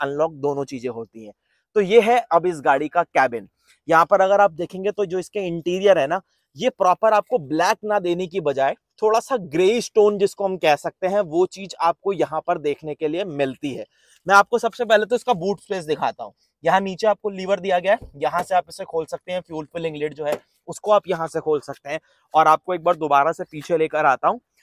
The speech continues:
अगर आप बूट खोलना चाहते हैं तो यहाँ पर आप मैनुअली चाबी को इंसर्ट कर कर भी खोल सकते हैं। वैसे ये है इसका बूट स्पेस। अगर मैं नंबर की बात करूं कि ये कितने लीटर का है, तो दो सौ चौदह लीटर का बूट स्पेस आपको यहाँ पर मिलता है।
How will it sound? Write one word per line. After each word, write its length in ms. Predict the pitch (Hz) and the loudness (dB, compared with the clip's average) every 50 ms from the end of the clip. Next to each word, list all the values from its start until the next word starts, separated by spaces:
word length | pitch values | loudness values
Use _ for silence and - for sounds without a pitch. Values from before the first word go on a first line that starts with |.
| _ _ _ - | _ _ _ 2
अगर 220 | 170 185 233 254 | 2 4 4 4
आप 140 | 254 269 254 170 | 4 4 4 2
बूट 260 | 156 180 208 220 - | 0 -2 -2 -2 -4
खोलना 360 | - - 196 185 185 190 196 | -4 -4 -2 0 2 0 0
चाहते 320 | - 196 170 160 - - 185 | 2 4 2 2 2 0 -6
हैं 80 | 220 - _ _ _ _ - - | -6 -6 _ _ _ _ -6 -6
तो 40 | 196 | -2
यहाँ 300 | 175 180 165 160 196 202 | 2 2 2 2 2 -2
पर 200 | - 226 233 220 | 2 2 4 4
आप 160 | 208 208 214 _ - 180 | 4 2 0 _ -8 -10
मैनुअली 440 | 147 156 160 160 165 180 190 208 190 | -6 -6 -4 -4 -4 -4 -4 -4 -2
चाबी 280 | - 170 151 147 160 | 0 0 0 0 -2
को 140 | 170 170 196 | -6 -6 -6
इंसर्ट 360 | 180 156 - 180 180 170 - | -6 -6 -2 0 0 0 0
कर 160 | - 156 147 143 | -2 -4 -4 -2
कर 180 | - 170 160 | -2 -6 -6
भी 140 | 147 165 208 | -4 -6 -8
खोल 240 | - 160 147 131 120 | -2 -2 -2 -2 -2
सकते 280 | - 135 - _ - 127 | -6 -10 -12 _ -10 -8
हैं। 120 | 123 120 | -8 -6
वैसे 280 | 123 120 110 - 107 - _ _ _ _ _ _ _ - | -6 -6 -8 -8 -14 -14 _ _ _ _ _ _ _ -12
ये 160 | 143 170 233 214 | -2 2 2 4
है 120 | 220 226 | 4 4
इसका 220 | 202 - - 220 202 | 0 2 4 2 4
बूट 220 | 170 175 175 147 | 4 4 -2 -2
स्पेस। 360 | - - - 120 101 - - _ _ _ _ _ _ _ _ _ _ _ _ _ _ _ - 143 | -2 -6 -8 -8 -8 -8 -14 _ _ _ _ _ _ _ _ _ _ _ _ _ _ _ 2 2
अगर 260 | 147 160 190 208 208 | 4 8 8 6 6
मैं 280 | 208 214 226 247 262 254 _ _ - 151 | 4 2 2 2 2 -2 _ _ -10 -4
नंबर 400 | 156 165 170 185 202 220 240 233 | 2 2 2 6 8 8 8 8
की 140 | - 220 190 | 6 2 6
बात 240 | 165 147 139 135 - | 8 8 8 8 6
करूं 280 | - 151 147 151 143 139 | 0 0 0 0 -2 -6
कि 140 | - 170 185 | -8 -6 -6
ये 80 | 196 - | -4 -4
कितने 360 | - 165 - - 180 196 196 | -4 -6 -4 -2 -4 -2 -2
लीटर 380 | 170 165 143 147 147 - 175 175 | -2 -2 -4 -4 -2 -2 -2 0
का 160 | 165 196 185 | 2 2 2
है, 160 | 175 190 214 - _ _ _ _ _ _ _ _ - | 4 4 0 -2 _ _ _ _ _ _ _ _ -8
तो 80 | 147 | -6
दो 160 | 139 139 175 160 | -2 0 -2 -2
सौ 160 | - 196 185 | -2 -4 -8
चौदह 340 | - - 165 160 156 165 160 | -6 0 2 4 6 6 6
लीटर 260 | 156 156 147 151 151 | 4 2 -2 -4 -2
का 120 | 139 151 147 | 0 -2 -2
बूट 240 | 139 139 139 127 | -2 -4 -8 -8
स्पेस 260 | _ - 147 143 - 135 | _ -6 -6 -6 -2 -4
आपको 260 | 127 - - 131 131 | -6 -6 -6 -12 -10
यहाँ 180 | 135 127 123 | -8 -8 -8
पर 140 | 107 127 123 | -6 -6 -8
मिलता 300 | 123 120 110 104 117 113 | -8 -8 -12 -8 -6 -6
है। 60 | 107 | -6